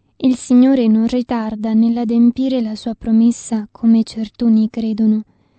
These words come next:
ma usa pazienza verso di noi, non volendo che alcuno perisca, ma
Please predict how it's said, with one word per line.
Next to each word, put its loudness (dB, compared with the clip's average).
ma 4
usa -2
pazienza -2
verso -6
di 0
noi, -2
non 4
volendo 0
che -10
alcuno 0
perisca, -8
ma 4